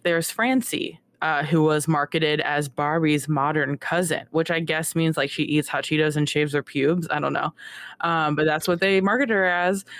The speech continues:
Uh, they all have their own journeys. Um, they all have their own lore. They also have friends and families. Her friends,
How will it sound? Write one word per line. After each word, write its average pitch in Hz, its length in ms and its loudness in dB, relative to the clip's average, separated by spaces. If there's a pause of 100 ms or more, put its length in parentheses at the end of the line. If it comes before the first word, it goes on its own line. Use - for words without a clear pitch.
(220)
Uh, 165 240 0
they 175 200 4
all 175 180 2
have 190 300 0
their 165 200 4
own 151 220 2
journeys. 165 680 0 (380)
Um, 151 800 0 (260)
they 156 160 2
all 139 140 2
have 139 300 -2
their 143 180 2
own 147 120 2
lore. 196 220 4
They 190 140 2
also 202 320 0
have 190 180 0
friends 190 300 2
and 170 160 0
families. 175 580 -2 (440)
Her 185 260 -2
friends, 175 720 0